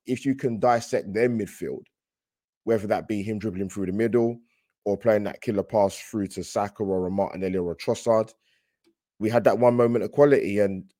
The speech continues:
he put Saka in, and Saka just absolutely got his head down and rasped it in the back of the net. It's one of them ones, yeah, when you're a player and you,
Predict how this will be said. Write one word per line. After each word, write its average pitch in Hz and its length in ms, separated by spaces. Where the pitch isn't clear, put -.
he 90 120
put 107 200
Saka 113 480
in, 117 220
and - 100
Saka 104 480
just 80 240
absolutely 117 960
got 117 260
his 104 220
head 101 260
down 90 320
and 87 560
rasped 113 460
it 101 160
in 98 180
the 95 80
back 92 320
of 82 60
the 87 60
net. 87 260
It's 131 120
one 190 160
of 190 60
them 175 160
ones, 160 280
yeah, 101 220
when 160 200
you're 190 100
a 180 60
player 160 340
and 143 100
you, 139 60